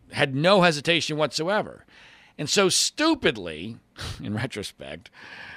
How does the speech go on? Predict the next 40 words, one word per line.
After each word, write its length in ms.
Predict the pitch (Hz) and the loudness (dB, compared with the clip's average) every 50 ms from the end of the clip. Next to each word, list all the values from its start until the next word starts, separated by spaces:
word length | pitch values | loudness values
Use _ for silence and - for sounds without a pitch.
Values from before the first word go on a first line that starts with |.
| - - _ _ _ - | -20 -20 _ _ _ 2
I 260 | - 233 294 285 285 | 6 6 8 6 6
thought 460 | - - - 165 170 170 175 175 - _ | 4 2 2 4 4 4 4 2 0 _
this 220 | 160 180 165 - | -4 -4 -4 -2
was 120 | 185 170 | -4 -4
gonna 180 | 135 180 180 175 | -2 -2 -2 -2
be 280 | 165 156 170 170 170 170 | -2 -2 -4 -2 -2 -2
a 60 | 170 | -2
normal 720 | 165 160 175 180 196 202 202 196 196 190 190 185 175 170 - | 0 2 4 4 4 4 6 6 6 6 4 4 0 -2 -4
situation 680 | - 185 185 - - 175 214 262 277 320 226 - 147 131 | -4 -4 -2 -2 -2 0 2 4 4 4 4 2 0 2
where 140 | 131 135 | 4 6
I 160 | 139 151 180 202 | 8 8 8 8
would 160 | 202 190 151 | 8 6 6
have, 360 | 165 180 180 180 170 156 160 - | 8 8 8 6 6 2 -4 -4
you 100 | 170 175 | -2 -2
know, 240 | 156 143 139 139 - | 0 0 0 -2 0
actually 360 | - 147 165 160 - 160 160 | 2 2 2 2 0 -6 -4
the 100 | 156 147 | -4 -4
freedom 460 | 131 - - 156 170 185 180 175 165 | -4 -4 -2 -2 0 0 0 0 0
to 80 | 151 131 | 0 0
<laughs> 0 | |
say 340 | - - - - - 202 - - - 175 - | 0 0 0 4 4 4 4 4 -2 -8 -2
what 160 | - 185 175 | 0 -2 -2
I, 640 | - - - _ _ _ _ - 180 190 190 202 - - | -2 -6 -20 _ _ _ _ -8 -6 -6 -6 -6 -8 -10
what 180 | - 131 151 160 | 0 4 6 6
I 80 | 160 160 | 6 6
knew 160 | 160 165 165 | 4 2 0
to 80 | 160 | 2
be 100 | 147 151 | 0 -2
true. 480 | 156 - - - 139 139 151 180 196 190 | -4 -4 -4 -2 0 2 2 2 2 2
And, 280 | 170 151 147 147 139 - - - - - - - - - _ | 2 0 -2 -4 -6 -6 -10 -20 -20 -20 -20 -20 -20 -16 _
and 140 | - 139 139 | -6 -4 2
one 160 | 143 165 175 | 2 4 4
of 60 | 208 | 4
the 140 | 202 190 165 | 2 0 2
things 240 | 139 160 160 151 135 | 0 0 0 4 2
I 80 | 156 147 | 2 4
was 280 | 139 147 147 139 120 | 4 2 2 2 0
gonna 280 | 107 143 147 160 180 180 | 0 2 2 2 2 0
do 240 | 147 120 113 131 143 | 0 0 0 0 2
was 340 | 156 147 139 143 139 - | 2 2 2 2 0 -4